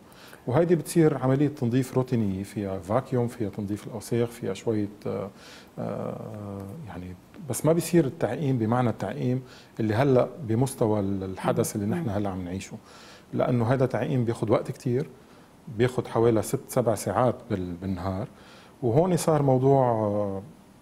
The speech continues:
Speaker 1: صار موضوع، يعني، إذا بدك، آه، خليني أقولها مثل ما هي، صار موضوع، آه، اقتصادي ومالي.
Speaker 2: مم.
Speaker 1: قديش هالطيارة فيها توقف لحتى تتعقم بالشكل الصحيح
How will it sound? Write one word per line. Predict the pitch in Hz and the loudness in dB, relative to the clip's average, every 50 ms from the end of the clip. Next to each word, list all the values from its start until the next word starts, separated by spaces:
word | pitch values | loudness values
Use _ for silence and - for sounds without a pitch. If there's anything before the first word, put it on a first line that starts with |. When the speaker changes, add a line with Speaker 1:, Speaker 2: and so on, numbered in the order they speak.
| - - - - - - - - - - - | -20 -20 -20 -20 -20 -20 -20 -20 -20 -14 -4
Speaker 1:
صار | - 139 123 120 | 0 2 4 6
موضوع، | 123 120 113 127 143 143 131 120 117 110 107 | 6 4 6 6 6 6 6 4 4 2 0
يعني، | 107 101 101 120 | 0 -2 -2 -4
إذا | 120 107 110 | -2 2 2
بدك، | 123 123 120 113 101 - - - 117 | 2 2 2 0 -2 -2 -6 -6 -4
آه، | 107 104 101 101 98 101 | -4 -2 -2 -2 -4 -4
خليني | 98 - - 123 120 127 123 120 | -6 -4 -2 0 2 2 2 2
أقولها | - 139 123 117 110 | 2 4 4 2 2
مثل | 107 - 120 | 0 0 -2
ما | 110 | 0
هي، | 120 120 | 0 0
صار | - - 117 117 | 2 2 2 4
موضوع، | 120 117 113 127 131 120 117 - 123 | 4 4 4 4 4 4 2 0 -2
آه، | 120 113 113 113 - | -4 -4 -4 -4 -6
اقتصادي | - - - - - 135 127 113 110 | -8 -8 -6 0 4 4 4 6 4
ومالي. | 104 107 107 101 92 85 82 - - - - 202 | 4 4 4 2 0 0 -4 -8 -14 -10 -4 -2
Speaker 2:
مم. | 190 180 170 170 - - - - | -2 -2 -2 -4 -10 -12 -6 -6
Speaker 1:
قديش | - 113 107 127 151 143 - - 123 | -4 -2 2 4 4 4 4 0 -2
هالطيارة | 120 - - 123 131 131 123 | -2 0 2 4 4 4 4
فيها | 117 - 131 120 | 2 2 2 2
توقف | 117 - 151 147 - 113 107 - - - - - - - - - - - - 113 | 4 4 4 6 6 4 2 -4 -10 -16 -18 -20 -20 -20 -20 -20 -20 -10 -4 -4
لحتى | 104 - - 120 113 - - - 110 104 98 98 95 95 - - | -2 0 0 -2 -2 -2 -2 0 2 2 4 2 0 -2 -6 -6
تتعقم | - 113 - 110 143 - - 135 107 101 | -6 0 2 2 2 2 0 -2 -2 0
بالشكل | 98 98 - - 117 - - 104 | -2 -2 -2 -4 -4 -4 -4 -8
الصحيح | 98 - - 101 - - 110 113 143 170 - | -6 -4 -4 -4 0 2 2 2 2 0 -2